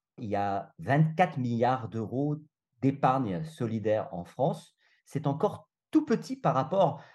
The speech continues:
à l'ensemble de l'épargne des Françaises et des Français qui fait plus de six mille milliards. Donc, vous voyez, c'est tout petit, mais ça se développe très vite. Et l'épargne salariale solidaire,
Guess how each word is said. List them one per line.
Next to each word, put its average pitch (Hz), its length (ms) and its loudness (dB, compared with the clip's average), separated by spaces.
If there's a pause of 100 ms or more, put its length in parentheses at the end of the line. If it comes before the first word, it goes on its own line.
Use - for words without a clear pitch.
à 117 80 -4
l'ensemble 196 460 4
de 175 40 4
l'épargne 170 380 4
des 139 100 -2
Françaises 156 400 -4
et 127 60 -4
des 120 80 -6
Français 131 320 -6
qui 135 140 -12
fait 143 180 0
plus 151 160 -4
de 156 60 -6
six - 180 -4
mille 175 220 4
milliards. 139 380 6
Donc, 92 100 -14
vous - 40 -18
voyez, 139 220 -2
c'est - 220 -10 (100)
tout 156 120 -8
petit, 156 360 -8 (380)
mais 202 160 6
ça 156 120 2
se 143 140 -2
développe 127 480 2 (260)
très - 180 0
vite. - 300 -6 (280)
Et 107 80 -4
l'épargne 185 360 4
salariale 120 520 0
solidaire, 104 600 -2